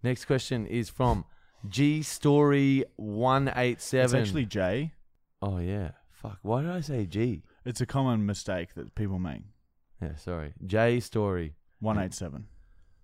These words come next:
Speaker 1: Well, I need a burp.
Speaker 2: Ah!
Speaker 1: And he's asked, "Do you beat pussy back with stick or what, Lockie?"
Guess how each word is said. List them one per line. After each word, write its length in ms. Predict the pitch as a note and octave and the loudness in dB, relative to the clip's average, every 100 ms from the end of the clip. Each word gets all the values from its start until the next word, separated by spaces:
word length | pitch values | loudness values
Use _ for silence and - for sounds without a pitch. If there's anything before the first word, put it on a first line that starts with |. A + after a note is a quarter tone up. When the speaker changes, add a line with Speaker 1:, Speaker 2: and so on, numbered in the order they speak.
| - - | -20 -10
Speaker 1:
Well, 160 | F#2 | -6
I 60 | F#2 | -4
need 160 | F2+ E2+ | -4 -6
a 20 | |
burp. 260 | D#2+ D#2 - _ _ _ _ _ _ _ _ _ _ _ - - - | -6 -8 -10 _ _ _ _ _ _ _ _ _ _ _ -6 -4 6
Speaker 2:
Ah! 1900 | - - D4 E4 E4+ E4+ D4+ D#4+ D#4 D#4 - - - - A#3+ C4+ C4 A#3+ - - _ - - - | 8 10 12 12 12 12 12 12 12 12 12 12 12 12 12 12 10 8 0 -18 _ -20 -20 -6
Speaker 1:
And 160 | A2+ A#2+ | -2 4
he's 240 | C#3 C#3 C3 | 4 4 8
asked, 580 | C3+ C3 A2+ - - A#2 | 8 10 6 2 -10 0
"Do 120 | B2+ | 4
you 300 | E3 F3+ F3+ | 4 4 2
beat 420 | G#2+ D3 D#3 - | 6 6 6 -2
pussy 400 | - D#3 - D#3 | 0 0 2 -4
back 380 | B2 B2+ B2+ - | 4 4 4 2
with 200 | B2+ B2+ | 0 0
stick 480 | - - C3+ B2 - | -6 0 0 0 -2
or 300 | A#2+ A#2+ A#2+ | 2 4 4
what, 280 | G2+ A2+ - | 4 0 0
Lockie?" 520 | G2+ G#2 - F2+ C#2+ | -2 -2 -2 -10 -12